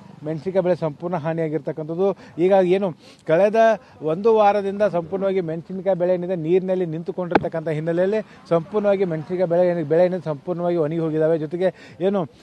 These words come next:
ಆ, ಕ-, ಏನು ಮೆಣಸಿನಕಾಯಿ ಬೆಳೆ ಕೂಡ ಏನು ಬೆ-, ಬೆಳೆ ಬ-, ಬೆಳೆ ಬಂದಿತ್ತು, ಆ ಬೆಳೆ ಕೂಡ ಸಂಪೂರ್ಣವಾಗಿ ಹಾಳ-, ಹಾಳಾಗಿರ್ತಕ್ಕಂಥದ್ದು. ಪ್ರತಿ ಎಕರೆಗೆ ಸಾವಿರಾರು ರೂಪಾಯಿಯನ್ನ ರೈತ ಖರ್ಚು ಮಾಡಿ ಒಂದು ಬೆಳೆಯನ್ನು ಬೆಳೆದಿರ್ತಾನೆ. ಬೆಳೆದಂಥ ಬೆಳೆ ಕೂಡ ಈಗ ಆತ ಕಳೆದುಕೊಂಡಿರ್ತಕ್ಕಂಥದ್ದು. ಅಂದ್ರೆ ಏನು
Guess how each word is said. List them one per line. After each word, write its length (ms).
ಆ, 160
ಕ-, 340
ಏನು 180
ಮೆಣಸಿನಕಾಯಿ 500
ಬೆಳೆ 220
ಕೂಡ 140
ಏನು 320
ಬೆ-, 800
ಬೆಳೆ 200
ಬ-, 100
ಬೆಳೆ 440
ಬಂದಿತ್ತು, 340
ಆ 40
ಬೆಳೆ 260
ಕೂಡ 160
ಸಂಪೂರ್ಣವಾಗಿ 580
ಹಾಳ-, 380
ಹಾಳಾಗಿರ್ತಕ್ಕಂಥದ್ದು. 920
ಪ್ರತಿ 600
ಎಕರೆಗೆ 400
ಸಾವಿರಾರು 540
ರೂಪಾಯಿಯನ್ನ 440
ರೈತ 400
ಖರ್ಚು 320
ಮಾಡಿ 160
ಒಂದು 180
ಬೆಳೆಯನ್ನು 300
ಬೆಳೆದಿರ್ತಾನೆ. 480
ಬೆಳೆದಂಥ 380
ಬೆಳೆ 260
ಕೂಡ 140
ಈಗ 140
ಆತ 160
ಕಳೆದುಕೊಂಡಿರ್ತಕ್ಕಂಥದ್ದು. 1200
ಅಂದ್ರೆ 280
ಏನು 180